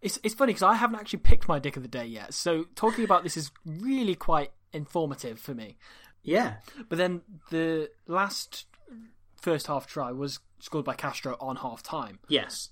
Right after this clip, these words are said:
Speaker 1: So
Speaker 2: It comes from a moment where Parise, in a moment of fidum, goes down the blind side and then realises nothing's <laughs> on, so passes to Semenzato,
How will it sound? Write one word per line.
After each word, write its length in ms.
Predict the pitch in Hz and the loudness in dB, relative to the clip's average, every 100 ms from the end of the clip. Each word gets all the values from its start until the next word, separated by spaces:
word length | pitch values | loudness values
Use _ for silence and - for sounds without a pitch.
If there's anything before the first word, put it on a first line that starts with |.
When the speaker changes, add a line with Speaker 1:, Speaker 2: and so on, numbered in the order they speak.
| - | -12
Speaker 1:
So 180 | - 156 | -2 -2
Speaker 2:
It 60 | |
comes 360 | 147 240 247 233 | 0 -2 0 -2
from 400 | - 127 104 107 | -2 -2 -2 -4
a 80 | 123 | -6
moment 440 | 135 156 151 147 143 | 0 2 2 -2 -4
where 300 | 131 127 131 | -2 0 -4
Parise, 760 | 131 143 160 - 117 101 95 | -4 -2 0 -2 -4 -4 -8
in 160 | 113 117 | -6 -2
a 20 | |
moment 360 | 123 123 120 117 | 0 0 0 -6
of 180 | - | -8
fidum, 320 | - 139 110 - - - - _ _ | 2 2 2 -8 -20 -20 -20 _ _
goes 240 | - 127 127 | 0 2 2
down 220 | 131 120 | -2 -4
the 60 | 117 | -4
blind 340 | 120 123 120 | -2 -2 -4
side 400 | 107 95 98 - _ _ _ _ _ 135 | -6 -8 -10 -16 _ _ _ _ _ 0
and 200 | 131 131 | 2 2
then 400 | 131 123 123 131 | 0 0 -6 -10
realises 480 | 131 151 147 131 120 | 0 6 6 4 2
nothing's 380 | 139 - 131 123 | -2 0 -2 0
<laughs> 140 | 120 | -2
on, 160 | 123 110 | -2 -4
so 140 | 127 | -8
passes 340 | 117 160 - 156 | -2 -2 -2 -8
to 80 | - | -6
Semenzato, 960 | - 135 139 131 131 123 117 98 101 | -2 -2 -2 2 2 2 -2 -10 -12